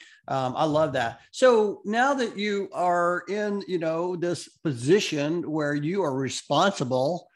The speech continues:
for everything, of course, as the, uh, uh, founder and president of your organization, I always like to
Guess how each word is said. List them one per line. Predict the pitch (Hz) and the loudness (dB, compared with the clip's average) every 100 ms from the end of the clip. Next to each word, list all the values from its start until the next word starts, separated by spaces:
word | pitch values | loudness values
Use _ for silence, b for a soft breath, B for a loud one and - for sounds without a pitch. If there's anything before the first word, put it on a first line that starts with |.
| b _ | b _
for | 156 151 | -2 0
everything, | 165 190 190 170 156 156 143 - 156 147 180 196 | 0 0 0 -2 0 0 -2 0 2 2 0 -2
of | 165 - | -6 -6
course, | 165 160 | -6 -4
as | 175 147 | -6 -6
the, | 160 147 147 | -4 -2 0
uh, | 131 120 B B - | -2 -6 B B -6
uh, | 139 | -6
founder | 127 170 165 170 160 | -2 0 2 2 0
and | 139 135 127 | -2 -4 -6
president | - 160 143 156 | -4 -4 -2 -2
of | 139 | -2
your | 143 143 | -2 -2
organization, | 143 131 120 147 147 117 107 b b b _ _ _ | -2 -4 -4 -4 -4 -8 -12 b b b _ _ _
I | 202 233 | -10 -4
always | 330 320 208 | -2 0 0
like | 190 190 | -4 -4
to | 151 | -10